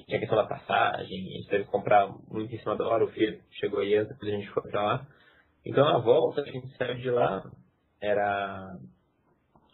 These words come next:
acho que era nove da noite, não, não me pergunto, não pergunto sobre o fuso, porque era uma confusão tão grande, cada vez a gente tava num fuso diferente. Acho que era nove da noite, assim, na China, a gente saiu e, e a gente viajou isso pra Alemanha,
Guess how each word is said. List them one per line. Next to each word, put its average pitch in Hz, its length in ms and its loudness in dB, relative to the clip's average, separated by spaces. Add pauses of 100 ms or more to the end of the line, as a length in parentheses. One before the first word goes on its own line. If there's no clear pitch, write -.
acho 117 200 -6
que 117 100 4
era 113 160 6
nove 143 300 2
da 143 120 4
noite, 117 400 4 (200)
não, 117 80 -6
não 110 320 -2 (140)
me 127 80 2
pergunto, 135 240 4
não 127 100 2
pergunto 135 240 4
sobre 175 120 2
o - 100 -10
fuso, 131 260 0
porque - 120 -2
era 117 120 4
uma 117 80 -2
confusão 127 400 2
tão 117 160 4
grande, 127 440 4 (540)
cada 107 240 4
vez 117 180 8
a 127 60 4
gente 131 100 -2
tava 123 220 4
num 123 100 0
fuso 120 200 -4
diferente. 113 460 0 (440)
Acho 123 120 -2
que 139 60 4
era 127 80 4
nove 135 200 2
da - 120 6
noite, 123 300 6
assim, 110 200 -6
na 113 100 -6
China, 160 400 -4 (300)
a 127 60 -12
gente 117 200 -8
saiu 147 520 2 (380)
e, 104 500 -2
e 104 60 6
a 107 40 4
gente 110 140 -6
viajou 120 540 8
isso - 240 -6
pra 127 120 4
Alemanha, 127 640 6